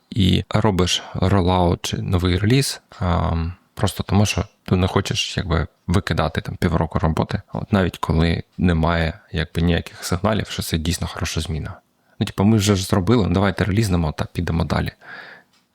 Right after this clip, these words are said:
А насправді ні. Насправді краще не релізнути, просто це викинути. Да, півроку роботи пішло в топку, але, ну, якби, це ваша, ваш профтик, ваша вина, і не треба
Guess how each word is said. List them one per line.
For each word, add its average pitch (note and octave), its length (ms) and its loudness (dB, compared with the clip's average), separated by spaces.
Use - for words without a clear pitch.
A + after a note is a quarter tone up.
А A#2+ 280 0
насправді F2+ 500 0
ні. D2+ 260 -4
Насправді F2 340 -2
краще F2 680 -2
не F#2+ 200 4
релізнути, F#2+ 680 0
просто - 320 -10
це - 160 -4
викинути. F#2 440 0
Да, G#2 200 2
півроку - 480 0
роботи F2+ 560 0
пішло E2+ 480 0
в - 80 -14
топку, - 400 -2
але, F2+ 300 2
ну, F2 260 0
якби, F2+ 220 -6
це - 120 -2
ваша, E2+ 380 -2
ваш E2+ 300 0
профтик, - 500 -4
ваша E3 260 0
вина, F#2+ 280 2
і F2 200 2
не E2+ 120 2
треба E2+ 520 0